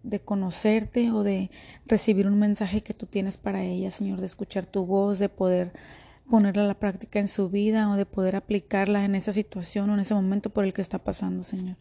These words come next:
Te pido que tú uses los medios, Señor, y las personas adecuadas para que este mensaje llegue hacia ella. En nombre de Cristo Jesús,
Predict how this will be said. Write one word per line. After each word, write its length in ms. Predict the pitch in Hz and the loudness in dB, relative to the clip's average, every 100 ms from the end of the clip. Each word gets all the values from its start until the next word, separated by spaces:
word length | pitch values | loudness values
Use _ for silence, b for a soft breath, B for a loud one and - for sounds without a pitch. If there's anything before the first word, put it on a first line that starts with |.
| B B B B | B B B B
Te 80 | - | -18
pido 300 | - 202 196 | -2 0 2
que 80 | 208 | -2
tú 160 | - 190 | -2 -2
uses 240 | - 208 | -2 -4
los 200 | 196 185 | -2 -2
medios, 440 | 202 208 220 220 | 0 2 2 0
Señor, 320 | - 220 214 202 | 0 0 2 0
y 80 | |
las 160 | 190 185 | -2 -4
personas 420 | - 175 185 185 | -6 -6 -4 -2
adecuadas 500 | 202 185 - 202 208 | -2 -2 -2 -2 -2
para 220 | - 196 | -4 -6
que 140 | - 185 | -6 -8
este 180 | - 190 | -6 -4
mensaje 460 | 185 185 185 202 | -4 -4 -2 -2
llegue 180 | 180 180 | -2 -2
hacia 240 | 170 196 | -2 -4
ella. 320 | 175 170 180 B B B B B _ | -4 -4 -6 B B B B B _
En 100 | 220 | 2
nombre 240 | 196 190 196 | 2 2 -2
de 120 | 190 | -2
Cristo 340 | 190 175 208 | -6 -6 -6
Jesús, 480 | 196 190 233 254 | -6 -6 -8 -10